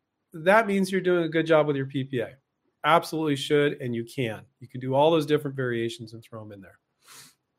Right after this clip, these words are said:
Um, and we get back to, let's see.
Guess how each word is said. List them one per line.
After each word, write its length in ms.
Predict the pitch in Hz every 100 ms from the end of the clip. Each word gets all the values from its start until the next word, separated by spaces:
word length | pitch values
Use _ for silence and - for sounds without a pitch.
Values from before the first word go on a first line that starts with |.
| -
Um, 360 | 135 123 120 - _ _ _ _ _ _ _ _ -
and 220 | 113 113
we 80 | 117
get 200 | 117 139
back 340 | 131 127 131 -
to, 680 | - 127 123 123 120 120 - _ _ _ _ _ _
let's 200 | 143 135
see. 360 | - 131 131